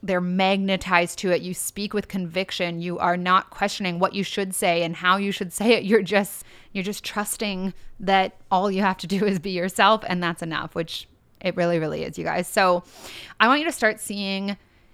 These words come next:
your creativity and the things that make you, you as being your superpower, because I promise you that it is. And the more that you can look to yourself and go within for your ideas and for the right actions to take and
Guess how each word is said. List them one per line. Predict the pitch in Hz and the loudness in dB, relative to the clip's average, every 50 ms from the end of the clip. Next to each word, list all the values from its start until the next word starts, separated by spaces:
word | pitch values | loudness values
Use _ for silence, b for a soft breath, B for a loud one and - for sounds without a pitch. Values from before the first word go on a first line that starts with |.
| b b b b _ | b b b b _
your | - 180 208 214 214 | -6 -4 -2 -2 -2
creativity | - - 285 277 269 247 - - 226 208 208 208 | -2 -2 0 0 0 0 2 0 2 2 2 0
and | - 214 | 0 0
the | 202 202 | -2 -2
things | - 233 240 262 254 | 0 0 0 0 0
that | - - - | -2 -2 -2
make | 208 202 208 202 - - | -2 -4 -4 -4 -8 -10
you, | 175 190 196 202 202 196 | -6 -4 -2 -2 0 -2
you | 190 170 160 170 180 175 175 190 220 233 | -2 -4 -4 -2 0 2 2 2 2 2
as | - - 190 - - | 2 0 -2 -4 -6
being | - 196 190 190 196 190 | -8 -8 -6 -4 -2 -2
your | 180 180 180 170 165 170 156 - | -2 0 0 0 0 0 -2 -6
superpower, | - - - - - - 175 170 - 165 160 - 165 160 143 - - 78 92 - 180 - _ | -12 -18 -14 -10 -6 -4 -4 -4 -2 -4 -4 -4 -4 -4 -4 -4 -4 -4 -6 -6 -8 -12 _
because | - 180 185 175 | -8 -6 -4 -4
I | 175 165 | -4 0
promise | - 185 175 170 185 180 - | 2 2 2 2 2 -2 -2
you | 185 185 | -2 -2
that | 180 170 160 | 0 -2 -2
it | 156 - | -2 -2
is. | - 175 190 196 180 | -2 -2 -2 0 -2
And | 180 180 | -4 -4
the | 175 | -4
more | 175 185 190 190 202 | -4 -2 -2 0 0
that | 208 190 170 | 0 -2 -2
you | 175 185 190 - | -4 -6 -6 -4
can | - 190 185 175 170 | -4 -4 -4 -4 0
look | 170 185 180 - - - - | 0 0 0 0 -4 -10 -10
to | - - 202 190 180 175 180 180 175 B B B B B B B B B B | -6 -4 -2 0 2 2 0 0 -4 B B B B B B B B B B
yourself | 180 196 190 - - - 170 190 208 202 | 0 0 0 0 2 4 4 4 4 4
and | 233 196 180 | 0 0 2
go | 185 185 | 4 4
within | 185 180 165 - - - - 175 165 175 202 220 | 4 4 2 0 -2 -6 -6 -6 -6 -6 -6 -6
for | - - 208 | -2 -2 -2
your | 208 196 185 185 180 | 0 2 2 2 2
ideas | 170 175 160 - 185 196 208 202 202 196 - - | 2 0 -2 -4 -2 2 4 4 4 2 0 -4
and | 180 165 - | -6 -4 -4
for | 175 | -4
the | 165 170 | -2 0
right | 170 170 175 - - | 2 2 2 2 2
actions | - 175 185 202 - 208 202 196 - | 2 2 2 2 -2 -6 -8 -8 -10
to | - 190 | -12 -6
take | - 202 190 190 180 - | 0 2 2 2 2 -2
and | 190 180 175 | -6 -8 -8